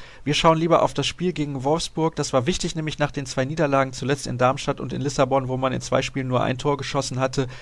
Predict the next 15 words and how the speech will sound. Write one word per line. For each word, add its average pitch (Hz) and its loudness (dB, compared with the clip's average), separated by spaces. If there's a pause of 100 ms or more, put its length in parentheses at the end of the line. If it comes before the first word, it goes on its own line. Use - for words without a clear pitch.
(220)
hier 151 4
nochmal 135 2
mit 131 2
einem 120 -6
klaren 147 6
Sieg 139 -6
rauszugehen, 139 0
auch 123 0
mit 139 -2
einem 131 -4
überzeugenden 127 2
Sieg, 101 -6
wie 98 -2
ich - -8
fand. - -4